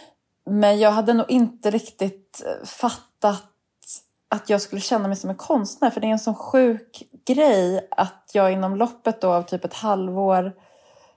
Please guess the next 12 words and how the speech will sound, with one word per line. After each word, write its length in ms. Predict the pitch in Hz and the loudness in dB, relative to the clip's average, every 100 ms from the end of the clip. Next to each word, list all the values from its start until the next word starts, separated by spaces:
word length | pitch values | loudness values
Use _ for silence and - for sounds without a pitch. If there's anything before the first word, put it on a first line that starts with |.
| _ _ _ - | _ _ _ 0
både 400 | 269 220 208 262 | 4 4 4 2
är 100 | 226 | 0
författare 840 | 208 196 269 269 - - 226 202 - | -2 -2 -2 -4 -6 0 2 2 2
och, 560 | 196 185 - _ _ - | -2 -4 -8 _ _ -4
eh, 600 | 185 185 175 170 - - - | 0 0 0 0 -2 -4 -4
konstnär, 720 | 311 247 196 190 - 285 240 | 0 2 0 -4 0 2 4
som 200 | 220 202 | 0 0
är 120 | 180 | 0
liksom 360 | 185 - 175 | -2 -4 -4
mina 720 | 185 190 185 175 165 165 165 165 - _ - _ 185 _ _ - - | -2 -2 -2 -2 -2 -2 -4 -6 -16 _ -18 _ -20 _ _ -14 -2
två 360 | 269 233 175 | 2 4 4
barndomsdrömmar. 1300 | 156 208 220 185 180 180 - 233 294 214 - - 185 | 2 2 2 2 -2 -6 -6 0 0 0 -2 -6 -8